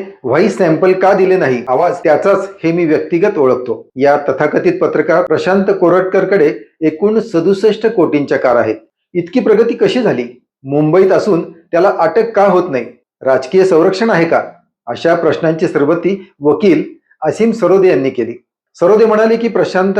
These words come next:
कोरटकर हा विषारी डोक्याचा असून शातीर बदमाश व्यक्तीप्रमाणे वागला आहे. कोल्हापूर न्यायालयाने तो क्रिमिनल माइंडचा नसल्याचे सांगितले, पण तो क्रिमिनल असल्याचे सरोदे यांनी सांगितले. असीम सरोदे काय म्हणाले? प्रशांत कोरटकर नावाचा जो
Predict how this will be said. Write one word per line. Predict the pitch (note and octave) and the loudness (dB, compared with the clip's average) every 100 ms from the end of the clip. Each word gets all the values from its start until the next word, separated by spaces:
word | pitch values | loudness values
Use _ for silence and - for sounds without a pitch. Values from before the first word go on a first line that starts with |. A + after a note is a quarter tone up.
| G3 | -2
कोरटकर | E3+ E3+ F#3 F#3 | 0 0 0 -2
हा | D3 D#3+ | 0 0
विषारी | E3 C#3+ C3 D#3 E3+ | 0 -2 -2 0 2
डोक्याचा | D#3 D#3 D#3 F3 | 0 0 0 0
असून | - E3+ A3+ - | 0 -2 -4 -10
शातीर | - - D3+ C#3+ G#3 E3+ | -14 -2 0 2 2 2
बदमाश | C#3+ D#3 E3+ - | 0 0 -2 -2
व्यक्तीप्रमाणे | C#3+ - E3 D#3 D#3+ | -4 -4 -2 -2 0
वागला | D#3+ A#2+ A2+ | 0 0 0
आहे. | G#2+ G#2 - _ _ _ | -2 -4 -12 _ _ _
कोल्हापूर | D#3+ C#3+ E3 F3+ F3+ | 0 2 2 2 0
न्यायालयाने | D3+ C#3 D#3 F3+ E3 - - _ - | 2 2 2 2 0 -4 -8 _ -8
तो | E3+ | -8
क्रिमिनल | E3 E3 F3 G#3 G#3+ | -2 0 2 2 2
माइंडचा | F#3 F3+ - F3+ C#3+ | 0 0 0 -2 -2
नसल्याचे | C#3+ C#3+ - G3 G3 | -4 -4 0 0 2
सांगितले, | - E3 C#3 A2+ G2 - _ - | 0 -2 -2 -2 -6 -10 _ -8
पण | C#3 B2 | -4 0
तो | D#3+ | -2
क्रिमिनल | D3 C#3 D3+ E3 F#3 | 2 2 2 2 2
असल्याचे | D3 - D#3+ D#3 F3+ | 0 0 0 0 0
सरोदे | D#3+ D#3 E3 | 0 2 2
यांनी | E3+ C3+ C#3 | 2 0 -4
सांगितले. | - A2+ G#2 G2+ G2+ _ E3 | -6 -8 -8 -10 -14 _ -4
असीम | D#3+ A#3 A3+ | 0 2 2
सरोदे | G3 G3 G3 | 2 2 2
काय | G3 F#3+ | 2 2
म्हणाले? | F#3+ C#3 A#2 A2+ - _ | 2 0 -2 -4 -10 _
प्रशांत | C#3 C3+ D#3 D#3+ D#3 | -2 0 2 0 2
कोरटकर | D3+ F3 F#3+ E3 | 2 2 2 0
नावाचा | E3 D#3 D#3 D#3+ F#3 | 2 2 2 0 0
जो | F3 | 0